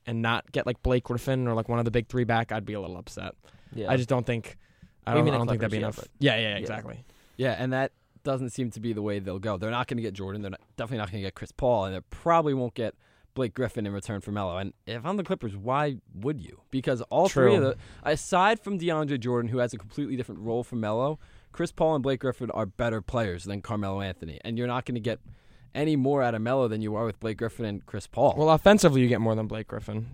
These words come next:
Speaker 1: I, I,
Speaker 2: At
Speaker 1: I
Speaker 2: least
Speaker 1: can, I can still say Melo
Speaker 2: Yeah.
Speaker 1: is a
Speaker 3: No.
Speaker 1: better scorer than,
Speaker 2: And,
Speaker 1: than
Speaker 2: and
Speaker 1: Blake.
Speaker 2: more
Speaker 3: I guess, but, I mean, if I'm the Knicks, who would you? If I'm Phil Jackson and you can make a straight up trade, Blake Griffin for Carmelo Anthony, do it in a heartbeat.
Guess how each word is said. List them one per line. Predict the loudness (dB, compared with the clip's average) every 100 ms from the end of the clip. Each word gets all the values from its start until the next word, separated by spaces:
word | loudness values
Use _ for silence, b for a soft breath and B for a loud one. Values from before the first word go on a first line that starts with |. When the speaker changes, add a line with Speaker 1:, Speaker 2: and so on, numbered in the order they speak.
| -6
Speaker 1:
I, |
I, | -2
Speaker 2:
At | 2
Speaker 1:
I | 4
Speaker 2:
least | 2
Speaker 1:
can, | 4
I | 2
can | 0
still | 0 2
say | 4
Melo | 6 6 6 4
Speaker 2:
Yeah. |
Speaker 1:
is | 4
a |
Speaker 3:
No. | 6
Speaker 1:
better | 6
scorer | 4 -2 0 0
than, | 0 -2 4
Speaker 2:
And, | 4
Speaker 1:
than | 4
Speaker 2:
and | 2
Speaker 1:
Blake. | 2
Speaker 2:
more | 2
Speaker 3:
I | -2 -8 -4
guess, | 0 2 0 -4
but, | -6 -4
I | -6 -6
mean, | -6 -8 -12 _ _ _ _ _
if | -8 -4
I'm | 0 0 2
the | 0
Knicks, | 0 -2 -2
who | -2
would | 0
you? | -2 -6
If | -6 -6 2
I'm | 4 4 0 _ _ _
Phil | -2 0
Jackson | 2 0 -2 -6 -6 -10 _
and | -6 -6 -8 _ _
you | -6
can | -2
make | 0 -2
a |
straight | -2 0 0
up | 0
trade, | -2 -2 -2
Blake | -4 -2
Griffin | -4 -6
for | -6 -6
Carmelo | -2 0 0 0
Anthony, | -2 -4 -4 b b b
do | -2
it | 0
in |
a | 0
heartbeat. | -4 -6 -12